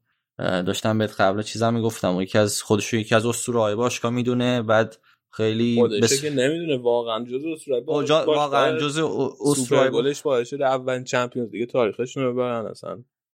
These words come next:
Speaker 1: با همین پشتوانه و مثلاً باز با همون این فلسفهٔ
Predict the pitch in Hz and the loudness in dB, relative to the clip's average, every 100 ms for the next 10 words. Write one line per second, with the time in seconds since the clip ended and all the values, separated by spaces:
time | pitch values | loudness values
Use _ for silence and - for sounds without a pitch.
0 | _ 117 123 127 127 151 156 156 151 151 | _ -2 0 2 2 0 0 0 2 0
1 | 151 147 147 143 135 131 127 127 127 113 | 0 2 0 2 2 2 0 -2 0 0
2 | 110 117 113 117 127 117 123 127 127 - | 2 0 0 0 2 2 2 0 -2 -12
3 | - - - 120 117 120 120 113 107 107 | -20 -6 -4 2 2 2 0 0 0 -2
4 | 110 117 117 113 | 0 2 0 -2